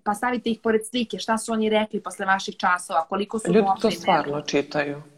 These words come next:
Speaker 1: Da, jako čitaju to
Speaker 2: Da,
Speaker 1: ljudi.
Speaker 2: da.
Speaker 1: E, ja sam, na primjer, em, negde u početku bila protivnik ono kad ljudi stavljaju screenshotove poruka, zato što sam stalno govorila, "Ali ljudi, to može da se fejkuje, to je bez veze, evo to uopšte ne verujem."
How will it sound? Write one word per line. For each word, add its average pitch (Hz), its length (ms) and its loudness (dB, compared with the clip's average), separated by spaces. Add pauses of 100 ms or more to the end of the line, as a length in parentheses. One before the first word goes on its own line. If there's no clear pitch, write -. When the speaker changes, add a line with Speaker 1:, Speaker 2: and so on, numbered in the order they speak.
(240)
Speaker 1:
Da, 202 280 -2
jako 233 320 0
čitaju 190 380 -2
to 185 120 -6
Speaker 2:
Da, 180 60 0
Speaker 1:
ljudi. 196 360 2 (360)
Speaker 2:
da. 214 100 4
Speaker 1:
E, 208 80 2
ja 233 180 2
sam, 311 140 -2
na 269 80 -2
primjer, 294 280 0
em, 247 60 -6 (580)
negde 254 300 2
u 233 80 0
početku 254 440 -4
bila 247 220 2
protivnik 220 500 2
ono 226 120 2
kad 214 160 -2
ljudi 220 120 2
stavljaju 226 300 -4
screenshotove 214 680 -4
poruka, 165 460 -2
zato 247 160 -10
što - 100 -14
sam 220 120 -4
stalno 262 260 -2
govorila, 208 460 -4 (300)
"Ali 226 320 2
ljudi, 214 600 0
to 226 140 -4
može 226 240 0
da 220 80 -2
se 220 140 -6 (180)
fejkuje, 208 680 2
to 220 100 -2
je 214 80 2
bez 208 260 -4
veze, 196 460 0
evo 202 120 2
to 233 140 0
uopšte 226 260 0
ne 180 220 2
verujem." 226 300 -4